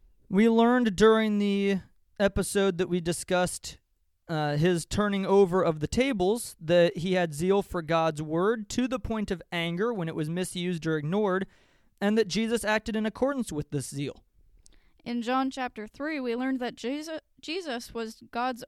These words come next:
Speaker 2: only begotten Son, sent to take our sins upon him and die for our, our salvation.
Speaker 1: And that furthermore, he loves us and will answer our questions, just like he did with Nicodemus.
Speaker 2: Jesus then confirmed his di-,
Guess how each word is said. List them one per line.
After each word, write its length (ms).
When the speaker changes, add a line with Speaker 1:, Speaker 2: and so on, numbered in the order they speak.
Speaker 2:
only 340
begotten 480
Son, 360
sent 260
to 60
take 280
our 120
sins 300
upon 380
him 280
and 200
die 260
for 220
our, 260
our 200
salvation. 760
Speaker 1:
And 160
that 160
furthermore, 720
he 220
loves 360
us 240
and 120
will 120
answer 320
our 140
questions, 600
just 280
like 200
he 120
did 180
with 180
Nicodemus. 680
Speaker 2:
Jesus 400
then 240
confirmed 500
his 180
di-, 180